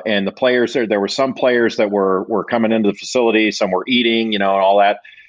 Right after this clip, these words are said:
And then they're gonna have this meeting. So they, they went over the meeting start to finish. And the meeting was, uh,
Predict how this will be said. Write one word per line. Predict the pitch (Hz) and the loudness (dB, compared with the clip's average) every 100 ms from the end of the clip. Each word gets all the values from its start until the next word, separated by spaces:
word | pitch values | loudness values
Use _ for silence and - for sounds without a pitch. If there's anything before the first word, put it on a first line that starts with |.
| _ - | _ -2
And | 110 | 0
then | 113 | 2
they're | 110 | 2
gonna | 101 104 | 0 0
have | 107 90 | 0 -2
this | 98 - | -2 0
meeting. | 160 135 92 | 0 2 -2
So | 92 127 107 | -4 0 0
they, | 104 107 - | 2 0 0
they | 110 | -2
went | 104 113 165 | 0 0 2
over | 147 131 | 2 0
the | 107 | 0
meeting | 113 127 110 | 0 0 -2
start | - 113 107 | -2 -2 -2
to | 92 | -4
finish. | - 92 - - | -8 -8 -8 -10
And | 95 | -8
the | |
meeting | 92 127 131 113 | -2 0 0 2
was, | 98 87 | 0 0
uh, | - 101 92 | 0 2 2